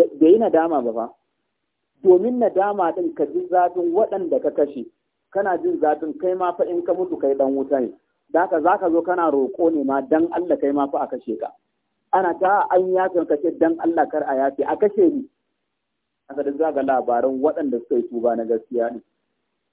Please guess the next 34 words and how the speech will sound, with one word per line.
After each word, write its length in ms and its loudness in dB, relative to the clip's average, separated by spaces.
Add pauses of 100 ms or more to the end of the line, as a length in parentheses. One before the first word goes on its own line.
(160)
Akwai 220 2
wani 120 4
malami 380 0
ya 120 2
rubuta 260 -2
littafin 480 -2
Wa 160 2
ajiltu 480 0
ilayka 420 0
rabbi 260 0
litas'a 560 -4 (500)
litarda. 540 2 (1000)
Irin 240 8
wannan 320 -2
ne 80 0
wani 160 2
bawan 420 0
Allah 300 -2 (720)
ya 260 4
yi 140 0
kisan 320 -2
kai 160 -2
din 220 -4
nadama 640 0
da 80 -2
ya 120 0
shiga 200 2
jan 240 -2
shi 60 -4
haka 220 0
ya 120 -2
faru 240 -6
da 60 -8
shi. 180 -14